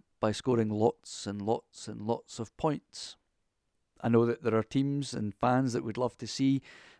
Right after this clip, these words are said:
uh, lots and lots of points going in, but you win basketball games by scoring at least one more point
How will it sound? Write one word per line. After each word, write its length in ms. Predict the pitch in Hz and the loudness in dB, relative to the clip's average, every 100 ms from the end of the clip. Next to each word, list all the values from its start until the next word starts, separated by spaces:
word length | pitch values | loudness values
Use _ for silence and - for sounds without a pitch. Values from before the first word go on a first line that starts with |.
| - | -8
uh, 140 | 110 - | -8 0
lots 300 | 117 127 - | 4 4 2
and 100 | 120 | -2
lots 240 | 123 147 120 | 0 -2 -4
of 80 | - | -2
points 380 | 139 139 - | 0 0 -6
going 220 | - 127 131 | -2 2 2
in, 200 | 156 135 | 2 0
but 140 | 143 | 0
you 140 | 120 | 4
win 180 | 123 143 | 4 6
basketball 540 | 113 151 - 143 117 110 | 4 2 2 0 0 0
games 300 | 120 123 - | 0 -2 -2
by 140 | 113 | -4
scoring 400 | - - 127 117 | -2 0 2 2
at 140 | 113 | 0
least 300 | 123 139 - | -2 -4 -4
one 280 | 104 117 135 | -2 0 0
more 260 | 123 131 123 | 0 0 0
point 320 | - 147 131 | -2 -4 -4